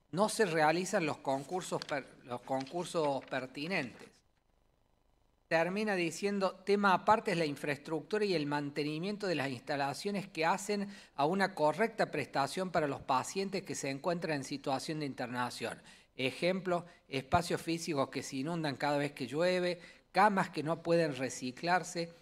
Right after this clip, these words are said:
falta de sábanas, frazadas, colchones, averías en sistemas de ventilación, falta de medicamentos e insumos, entre otros".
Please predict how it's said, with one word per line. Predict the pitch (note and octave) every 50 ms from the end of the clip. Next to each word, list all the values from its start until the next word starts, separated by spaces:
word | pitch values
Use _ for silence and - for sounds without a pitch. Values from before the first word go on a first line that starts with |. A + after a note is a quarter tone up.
| _ _ _
falta | - - F3+ F#3 F3 - - D3+
de | C3 B2
sábanas, | - - - F3+ F#3 F3+ F3 E3+ D#3+ D3+ C#3
frazadas, | - - C3 C3 B2+ B2 - - - G3+ F#3+ F3+ E3 D3+ B2+
colchones, | - - C3 B2+ C3 B2+ - - F#3 F3+ F3 D#3+ D#3+ D3+ - - - - - _ -
averías | C3+ C3+ C3+ C#3 C#3 C#3+ D3 E3+ F#3+ F#3+ E3 D#3+
en | D3 B2
sistemas | - D3 C3 B2+ - E3 D#3 D#3+ D3
de | C#3 C3
ventilación, | B2 A#2+ A#2 - C3+ A#2+ A#2+ A#2 A#2 - - - F#3 F3+ F3 E3+ E3+ - - - _
falta | - - F3 F3+ - F3+ F#3+ F3+ D#3+
de | D3
medicamentos | C3+ C#3 C3+ C3 C3 C3 - C#3+ C3+ C#3 D3 E3+ F#3+ F#3 - F#3 C#3+
e | C#3
insumos, | C3+ C3 C3 B2+ - - E3+ E3+ F3 F3 E3 - -
entre | - C3 B2+ B2 B2 - C3 B2+
otros". | B2+ A2+ F#2+ - - - -